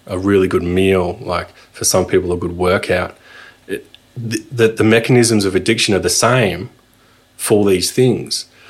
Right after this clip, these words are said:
You've just described perfectly the very subtle, the, the, the creeping kind of, of nature of addiction. It,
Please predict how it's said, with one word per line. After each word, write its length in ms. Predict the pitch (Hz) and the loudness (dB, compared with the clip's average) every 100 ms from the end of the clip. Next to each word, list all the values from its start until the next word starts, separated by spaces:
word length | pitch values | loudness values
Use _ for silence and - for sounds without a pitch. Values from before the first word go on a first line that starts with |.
| - - - - - - | -20 -20 -20 -20 -20 -10
You've 220 | - 135 | 0 2
just 220 | 147 143 127 | 4 2 2
described 560 | - - 107 98 - | 0 4 4 4 -2
perfectly 760 | - 110 110 117 - 78 - - _ _ _ _ - | 0 2 2 -2 -6 -10 -10 -16 _ _ _ _ -6
the 160 | 95 90 | -2 -2
very 500 | 90 110 113 123 107 | 2 4 6 4 2
subtle, 840 | - - 117 - 101 95 90 - _ _ _ _ _ _ - | 0 0 -2 2 2 2 -2 -10 _ _ _ _ _ _ -10
the, 120 | 90 | -10
the, 200 | - 90 | -6 -8
the 160 | - | -6
creeping 560 | - - - 117 101 95 | -6 2 2 2 0 0
kind 260 | - 92 92 | 0 2 2
of, 340 | 92 - - | 0 -4 -4
of 180 | 101 92 | -4 -2
nature 580 | 101 - 92 104 - 87 | -4 -2 0 0 2 0
of 80 | |
addiction. 480 | 85 - 95 - - | 0 -4 -4 -4 -6
It, 180 | - - | -12 -14